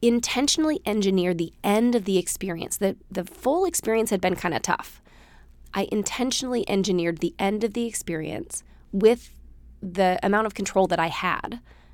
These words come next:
I couldn't, of course, make her feel differently, but I could encourage positive emotion through encouragement and fun and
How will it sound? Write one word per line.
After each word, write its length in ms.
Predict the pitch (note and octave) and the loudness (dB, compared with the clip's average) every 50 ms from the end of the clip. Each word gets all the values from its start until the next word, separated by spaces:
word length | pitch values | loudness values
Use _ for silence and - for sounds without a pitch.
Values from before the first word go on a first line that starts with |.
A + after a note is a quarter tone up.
| - - - - - - | -20 -20 -20 -20 -14 -10
I 60 | - F#3+ | -8 -4
couldn't, 280 | - F#3+ F#3+ F3 - | -2 -2 -2 -2 -2
of 100 | F#3+ - | -6 -6
course, 200 | - F3+ F3 - | -4 -4 -4 -2
make 180 | F#3 F3 E3+ - | -2 -2 -2 -2
her 120 | - F3+ | -6 -8
feel 400 | - - - A#3+ A#3 C4 C4+ B3 | -8 -8 -8 -4 -2 0 -2 -2
differently, 480 | G3+ E3+ D3+ - - - - - D#3+ D#3+ | -2 -6 -8 -6 -8 -8 -8 -6 -8 -8
but 140 | - - F3+ | -8 -8 -8
I 80 | F3 | -8
could 340 | - - - B3 B3+ B3 C4 - - - - - - - - - - | -10 -6 -6 -6 -6 -6 -8 -12 -18 -20 -20 -20 -20 -20 -20 -10 -4
encourage 880 | A3 G#3 G#3 G3 - - - - A#3+ B3 C4 B3+ A#3+ G#3 - - - - - - - - - - - | -2 0 0 -2 -4 -8 -10 -8 -4 -2 0 0 -2 -2 -4 -8 -8 -10 -16 -20 -20 -20 -20 -20 -16
positive 480 | - - - G#3+ A3 G#3+ G#3+ G3 F#3 | -12 -4 -2 -2 0 0 0 -2 0
emotion 500 | F#3 F3 E3+ E3+ F3+ E3+ - F3 E3 E3+ | 0 0 0 0 0 -2 -2 -2 -4 -4
through 640 | E3 - - G3 F#3 F3+ F3 F3 F3 E3+ F3 G3+ - - - - - - - - - | -4 -6 -8 -4 -2 0 0 0 0 -2 -4 -6 -10 -16 -20 -20 -20 -20 -20 -8 -6
encouragement 680 | F3 E3+ - - - C#4+ C4+ - - A#3 A3 A3 - - | -6 -6 -4 -2 -2 -2 0 0 -2 -2 -4 -4 -6 -8
and 180 | - F3 E3+ - | -8 -8 -8 -10
fun 520 | - - - B3 A#3+ A3+ A3+ A3+ A3+ A3 - - | -8 -4 -2 -2 0 0 0 -2 -2 -4 -6 -6
and 300 | G3 F#3 E3+ E3 G3 - | -6 -6 -4 -4 -6 -8